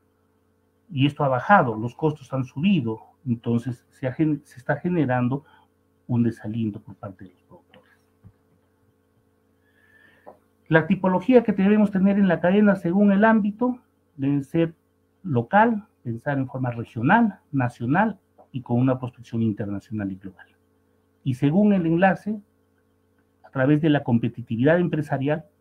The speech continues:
porque todo productor, grande, chico, mediano, debe pensar como empresario. Impulsoras de,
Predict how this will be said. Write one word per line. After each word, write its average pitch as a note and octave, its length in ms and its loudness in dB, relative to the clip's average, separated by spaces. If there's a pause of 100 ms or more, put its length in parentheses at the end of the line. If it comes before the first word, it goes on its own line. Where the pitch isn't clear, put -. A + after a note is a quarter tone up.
(160)
porque C3 240 -6
todo A#3 400 4
productor, B2+ 520 -4
grande, D#3 400 2
chico, F3+ 300 -6
mediano, C#3+ 420 -2
debe F#3 300 -2
pensar D3 540 -2
como C#3+ 260 -4
empresario. G2 640 -12 (1300)
Impulsoras D3 760 0
de, D3+ 160 -12